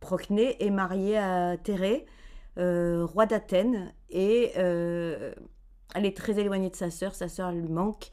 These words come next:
et elle demande à Terray, euh, « Bah, écoute, quand tu reviens de la guerre, s'il te plaît, si tu peux ramener la... ma sœur à la maison, ça m'arrange. Ça fait longtemps qu'on s'est pas vu. » Et donc, euh, c'est, c'est ce qu'il fait, sauf que,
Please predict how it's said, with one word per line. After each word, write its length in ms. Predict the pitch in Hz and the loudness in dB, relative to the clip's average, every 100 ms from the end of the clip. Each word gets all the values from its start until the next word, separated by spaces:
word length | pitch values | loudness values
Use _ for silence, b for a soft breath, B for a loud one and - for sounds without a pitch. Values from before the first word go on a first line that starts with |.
| B B - | B B 2
et 80 | 180 | 4
elle 120 | 165 | 4
demande 340 | 175 175 196 | 2 2 0
à 120 | 180 | -2
Terray, 400 | 160 156 156 180 | -2 -4 -2 -2
euh, « 120 | 175 143 | -2 -4
Bah, 100 | - | -6
écoute, 240 | - 185 - | -10 -12 -10
quand 120 | 165 | -10
tu 140 | 170 | -6
reviens 260 | 170 170 170 | -4 -2 -2
de 60 | |
la 100 | 160 | -2
guerre, 200 | 151 190 | -2 -4
s'il 100 | - | -6
te 80 | - | -10
plaît, 180 | 165 233 | -6 -8
si 100 | - | -8
tu 100 | - | -14
peux 80 | 202 | -8
ramener 240 | 180 175 | -4 -4
la... 200 | 170 170 | -4 -4
ma 140 | 170 175 | -6 -6
sœur 180 | 208 | -8
à 60 | 190 | -6
la 80 | 180 | -4
maison, 240 | 180 208 | -4 -4
ça 100 | 233 | -8
m'arrange. 400 | 190 175 233 - - B B B B - | -8 -8 -8 -12 -20 B B B B -20
Ça 60 | - | -14
fait 120 | - | -4
longtemps 200 | 185 185 | -4 -4
qu'on 80 | 226 | -8
s'est 140 | 220 226 | -6 -4
pas 160 | - | -2
vu. » 260 | 208 226 330 B B B B - - | -2 -2 -4 B B B B -14 -2
Et 200 | 214 202 | 0 2
donc, 340 | 196 196 - | -2 -6 -4
euh, 1200 | 208 196 190 185 185 180 180 175 170 170 170 170 165 | -2 2 2 2 2 0 -2 -2 -4 -4 -6 -8 -10
c'est, 760 | - - 175 175 175 170 175 175 | -14 -6 -2 0 0 -2 -4 -6
c'est 160 | 214 | -8
ce 80 | 208 | -8
qu'il 120 | - - | -10 -6
fait, 200 | 233 302 | -4 -4
sauf 300 | 220 208 - | -8 -10 -10
que, 320 | - 214 247 | -4 -2 -2